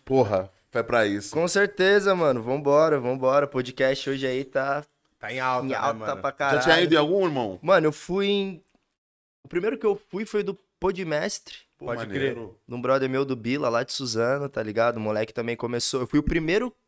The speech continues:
Speaker 2: entrevistado dele, mano. Eu fiz a estreia do Podmestre.
Speaker 3: Caralho,
Speaker 1: Caralho,
Speaker 3: que da
Speaker 1: foda,
Speaker 3: hora.
Speaker 1: mano.
Speaker 2: E aí foi sinistro, mano, porque eu comecei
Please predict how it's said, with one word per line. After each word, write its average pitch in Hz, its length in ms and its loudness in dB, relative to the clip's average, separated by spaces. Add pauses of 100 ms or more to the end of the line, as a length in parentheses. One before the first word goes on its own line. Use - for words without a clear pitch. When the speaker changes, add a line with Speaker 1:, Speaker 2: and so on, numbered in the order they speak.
(200)
Speaker 2:
entrevistado 165 640 -4
dele, 127 200 -4
mano. 110 140 -4
Eu - 20 -8
fiz 117 200 -8
a 127 60 -2
estreia 139 500 -4
do 156 120 -8
Podmestre. 131 720 -8
Speaker 3:
Caralho, 110 400 -4
Speaker 1:
Caralho, 156 160 -8
Speaker 3:
que 143 60 -10
da 120 120 -6
Speaker 1:
foda, 113 140 -2
Speaker 3:
hora. 117 160 -4
Speaker 1:
mano. 131 80 -6
Speaker 2:
E 135 120 0
aí 151 360 4
foi 170 180 -4
sinistro, 214 460 -2
mano, 143 160 -4
porque 139 160 -6
eu 160 80 -2
comecei 165 760 0